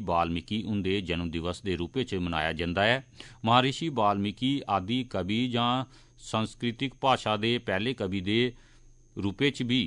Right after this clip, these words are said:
सम्मानित न। वाल्मीकि समुदाय दे लोक उ'नेंगी ईश्वर दा संदेश वाहक मनदे न ते उं'दे प्रकाश पर्व गी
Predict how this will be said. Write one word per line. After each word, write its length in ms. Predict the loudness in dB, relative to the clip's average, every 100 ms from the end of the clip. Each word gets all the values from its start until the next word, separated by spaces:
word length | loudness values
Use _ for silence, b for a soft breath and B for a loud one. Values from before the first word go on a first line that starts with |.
| -2
सम्मानित 440 | -4 0 0 0
न। 180 | 0 0 -4 b b 6
वाल्मीकि 540 | 6 8 4 0 -4
समुदाय 540 | 0 0 2 4 4 2
दे 180 | 2 0
लोक 360 | 0 -2 -2 -2
उ'नेंगी 560 | -2 0 0 2 0 -2
ईश्वर 400 | -6 -4 -2 0 0
दा 100 | 0
संदेश 500 | -2 -2 0 -2 -2
वाहक 400 | 2 2 2 -2
मनदे 320 | 0 0 2
न 160 | 0 0 B B -4
ते 160 | -4 0
उं'दे 320 | 0 2 0 -2
प्रकाश 480 | -4 2 4 4 2
पर्व 260 | -2 -2 -2
गी 160 | -2